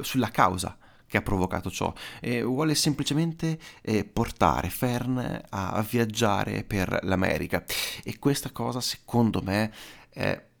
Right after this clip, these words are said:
molto grave, non mi ha fatto apprezzare appieno il, il film. Eh, meno inquadrature di Amazon, gentilmente, un po' più Ken Loach, grazie, se le volete fare, cioè, se volete fare inquadrature di Amazon,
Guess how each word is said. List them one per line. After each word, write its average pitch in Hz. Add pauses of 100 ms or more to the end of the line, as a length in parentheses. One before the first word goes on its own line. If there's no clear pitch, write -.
(160)
molto 123
grave, 98
non 117
mi 117
ha 113
fatto -
apprezzare 107
appieno 101
il, 95
il 110
film. 80 (320)
Eh, 107 (120)
meno 180
inquadrature 120
di 107
Amazon, 85
gentilmente, 82
un 107
po' 143
più 156
Ken 117
Loach, 71
grazie, 85
se -
le 98
volete 101
fare, -
cioè, -
se -
volete 98
fare 110
inquadrature 113
di 117
Amazon, 113